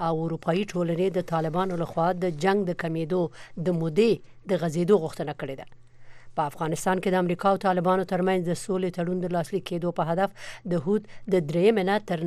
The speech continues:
نهمې پورې د تاوتریخوالي د کمیدو پریکړه شوې وه. خو د افغانستان چارواکو بېګا شپه د زابل او د قندهار په ولایتونو کې په حکومتي قواو د طالبانو د بریدونو خبر ورکړی دی. طالبانو تر اوسه یوازې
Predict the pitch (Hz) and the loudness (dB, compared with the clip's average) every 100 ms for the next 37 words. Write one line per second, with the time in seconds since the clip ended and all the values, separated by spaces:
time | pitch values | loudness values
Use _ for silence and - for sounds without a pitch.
0 | 165 196 240 - 175 185 220 - - 190 | 0 4 2 2 0 0 -2 -6 -12 2
1 | 196 180 175 165 190 - 190 180 202 196 | 2 4 0 0 -6 -2 0 2 0 -2
2 | 180 170 165 170 165 - 214 - 160 - | -2 -2 -2 -2 -4 0 0 0 -6 -4
3 | 151 143 - - - - - - 262 240 | -4 -6 -12 -20 -20 -20 -14 2 4 6
4 | 214 - 202 175 208 202 202 170 185 180 | 4 2 0 2 0 0 0 2 2 2
5 | 180 175 175 170 - 156 - - - 175 | 0 0 2 0 0 -4 -4 -16 -8 2
6 | 190 165 170 170 214 226 - 185 175 - | 4 6 4 4 4 2 0 0 0 -2
7 | 170 170 175 233 - 214 185 170 208 214 | -2 0 4 4 4 4 2 0 -2 4
8 | 240 233 - - 190 175 - 180 175 269 | 4 4 -4 -2 -2 -2 -2 -4 -2 -4
9 | - 180 175 202 196 180 170 165 165 180 | 0 2 4 2 0 2 0 2 2 2
10 | 190 170 170 165 170 165 - 185 180 160 | 0 0 -2 -2 0 -2 -2 2 2 2
11 | 151 - 147 143 123 - - - - - | -2 -4 -6 -6 -10 -16 -18 -18 -18 -18
12 | - - - 190 202 240 254 262 247 190 | -16 -16 -2 4 6 8 8 6 2 0
13 | 247 214 240 220 196 226 220 | 0 4 4 6 8 8 8